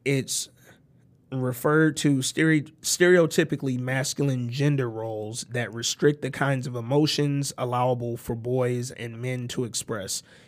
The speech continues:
including social expectations that men seek to be dominant, the alpha male.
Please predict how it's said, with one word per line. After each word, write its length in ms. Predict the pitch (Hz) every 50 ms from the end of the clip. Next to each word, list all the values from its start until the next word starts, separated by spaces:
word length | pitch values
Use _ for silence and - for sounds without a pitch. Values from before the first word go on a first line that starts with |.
| _ _
including 640 | - 151 127 123 120 - 143 139 131 127 123 120 123
social 480 | - - 156 151 156 151 - 151 -
expectations 1000 | - 131 123 - - - 120 - - 117 117 113 - - 107 110 107 110 107 - - - - - _ -
that 200 | - 117 120 117
men 360 | 117 120 131 135 135 135 131
seek 360 | 127 - - - 139 123 120 -
to 100 | - 131
be 180 | 120 120 117
dominant, 540 | 113 98 113 117 113 107 101 92 - - - _ _ _ _ _ _ _ -
the 200 | - 127 117 -
alpha 300 | 131 131 127 123 - 127
male. 400 | 110 98 87 73 - - 147 -